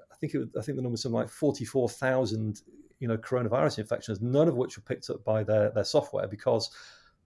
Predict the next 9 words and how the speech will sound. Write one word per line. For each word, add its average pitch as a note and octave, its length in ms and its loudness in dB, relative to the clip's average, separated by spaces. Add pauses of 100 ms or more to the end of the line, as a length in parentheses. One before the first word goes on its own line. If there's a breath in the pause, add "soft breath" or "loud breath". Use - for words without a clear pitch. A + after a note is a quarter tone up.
it - 140 2
was A#2+ 140 2
all B2 180 4
in A#2+ 60 2
the A#2+ 60 0
migrant A2+ 360 4
worker F3 260 4
community, F#2+ 760 -4
um, A2 380 0